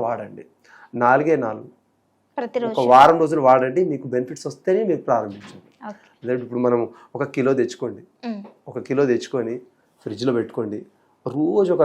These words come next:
Speaker 1: నాలుగు గ్లాసులు పెట్టండి నైట్, పొద్దున్న లేవగానే తినండి. అట్లా మీరు only one week, only one వీక్‌లో చేంజెస్ వచ్చాయా లేదా నాకు చెప్పండి. మీరు
Speaker 2: మ్మ్.
Speaker 1: కామెంట్స్ రూపంలో చెప్తారా, ఇంకా నాకు ఫోన్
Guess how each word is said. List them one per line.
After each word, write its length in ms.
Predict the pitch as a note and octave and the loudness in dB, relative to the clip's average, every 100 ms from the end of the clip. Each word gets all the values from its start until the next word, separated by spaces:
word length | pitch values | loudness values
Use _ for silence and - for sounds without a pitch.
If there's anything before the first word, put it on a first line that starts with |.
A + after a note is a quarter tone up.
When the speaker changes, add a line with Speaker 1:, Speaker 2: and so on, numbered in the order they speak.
| C3+ | 2
Speaker 1:
నాలుగు 220 | B2 B2+ A#2+ | 2 2 0
గ్లాసులు 320 | A2+ A2 - A2 | -2 -2 -4 -8
పెట్టండి 300 | A2 B2 A2 G#2+ | -6 -8 -8 -8
నైట్, 240 | G#2 A#2+ A#2 - | -10 -12 -16 -10
పొద్దున్న 280 | B2 B2 A#2 | -6 -4 -2
లేవగానే 420 | A2+ A2 G#2+ A2+ - | -4 -4 -8 -10 -16
తినండి. 300 | G2 F#2+ - _ _ _ _ - - _ C#3+ | -20 -20 -20 _ _ _ _ -20 -20 _ -10
అట్లా 220 | - G3+ E3+ | 0 0 0
మీరు 220 | E3+ F3 C#3+ C#3+ - - D#3+ | 0 2 2 -2 -10 -2 4
only 240 | G#3 A3+ G3+ C#3 | 6 6 4 4
one 120 | B2 A#2 | 2 -2
week, 200 | A2 - - _ C#3 | -8 -14 -20 _ 0
only 180 | F3 G3 D3 | 2 2 4
one 120 | D3 F3+ | 4 2
వీక్‌లో 220 | G3 G3+ A3 | -4 -4 2
చేంజెస్ 300 | F#3 F3 - E3 | 2 2 -2 -4
వచ్చాయా 280 | - F#3+ G3 | 2 4 6
లేదా 160 | D3 D3 B2+ | 4 2 -2
నాకు 140 | - - | -6 -12
చెప్పండి. 340 | - G2+ G#2 _ _ B2+ | -16 -20 -20 _ _ -4
మీరు 120 | A#2+ | 0
Speaker 2:
మ్మ్. 80 | A#2+ | 2
Speaker 1:
కామెంట్స్ 280 | A#2+ B2 C#3+ | 2 0 -2
రూపంలో 260 | C#3+ C#3 C#3+ | -2 0 0
చెప్తారా, 520 | C#3 - D3 C#3 D3+ B2+ | -2 -4 -2 2 4 2
ఇంకా 180 | A2+ B2+ A#2+ | 0 -2 -2
నాకు 120 | A2+ B2+ | -4 -4
ఫోన్ 180 | B2+ | -4